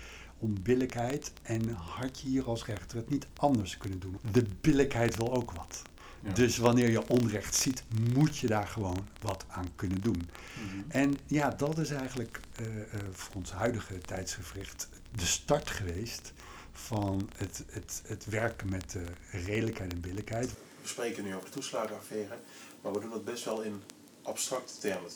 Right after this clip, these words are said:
Speaker 2: Maar als we eigenlijk steeds meer zien en vooral horen over wat er precies is gebeurd in de afwikkeling. Er zijn een paar maanden geleden, volgens mij twee maanden geleden is dat nu, is er meer informatie naar buiten komen,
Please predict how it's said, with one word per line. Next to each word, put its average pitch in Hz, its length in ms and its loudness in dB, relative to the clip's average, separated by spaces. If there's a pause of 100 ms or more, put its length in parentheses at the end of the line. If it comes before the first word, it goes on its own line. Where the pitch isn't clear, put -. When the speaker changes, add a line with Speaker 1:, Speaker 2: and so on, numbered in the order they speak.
Speaker 2:
Maar - 100 -4
als - 140 -6
we 98 60 -10
eigenlijk 87 300 -8
steeds 147 180 -6 (160)
meer 139 260 -4
zien 135 280 -4 (240)
en 73 280 -12
vooral 104 280 -2
horen 95 400 2 (380)
over 104 240 -2
wat 110 220 -2
er 104 120 -4 (600)
precies 117 420 -4
is - 140 -4
gebeurd 107 480 -2
in 208 80 0
de 202 160 2
afwikkeling. - 580 -4 (760)
Er 113 220 -6 (240)
zijn 113 320 -2
een 107 60 -4
paar 110 160 2
maanden 107 220 2
geleden, 123 460 -2
volgens - 200 -16
mij 143 140 -8
twee 147 280 -4
maanden 151 240 -4
geleden 151 220 -4
is 151 180 -6
dat - 160 -8
nu, 143 120 -4 (300)
is - 140 -8
er 147 80 -2
meer 139 180 0
informatie - 520 -4
naar 107 100 -2
buiten 92 260 -8
komen, 98 380 -6